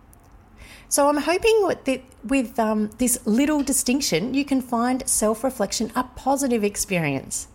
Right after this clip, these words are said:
And with this shortish podcast episode,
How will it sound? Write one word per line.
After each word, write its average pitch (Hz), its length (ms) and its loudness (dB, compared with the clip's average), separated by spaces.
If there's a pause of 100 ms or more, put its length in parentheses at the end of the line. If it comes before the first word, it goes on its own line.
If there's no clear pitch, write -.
(840)
And 262 160 2
with 339 140 -4
this - 280 0 (180)
shortish - 640 -2 (240)
podcast 214 480 -2
episode, - 480 -2